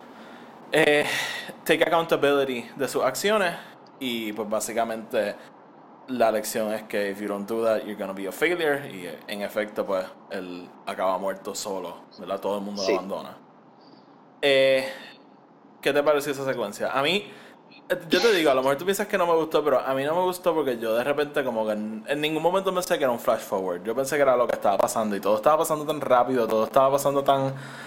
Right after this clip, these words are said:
Speaker 1: out of nowhere que yo estaba como, "What the fuck, ¿qué es esto?". <laughs> Después cuando te dicen como que, "No, no, no, o sea, esto es una visión", pues fue como que, "Ah, ok".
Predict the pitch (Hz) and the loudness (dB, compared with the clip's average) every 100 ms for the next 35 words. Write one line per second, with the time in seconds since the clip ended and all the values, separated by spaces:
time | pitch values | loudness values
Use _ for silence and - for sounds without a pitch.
0 | - - 143 143 147 143 139 131 127 120 | 0 6 6 6 4 4 6 4 2 2
1 | 151 151 135 127 - - 147 135 - 156 | 2 4 4 2 0 2 2 2 -2 2
2 | 165 147 - 139 - - - - - - | 2 0 -2 -4 -6 -14 -18 -16 -16 2
3 | 165 - 175 190 180 196 196 196 185 175 | 4 4 4 4 4 4 2 0 0 2
4 | 165 139 135 147 143 135 113 107 107 117 | 2 2 2 2 4 4 4 0 0 0
5 | 104 107 - 135 131 127 131 120 113 107 | 2 0 0 2 0 0 -2 -2 -2 -4
6 | 95 - 107 104 104 101 - 113 107 95 | -6 -6 -4 -4 -2 -4 -4 -4 -2 -4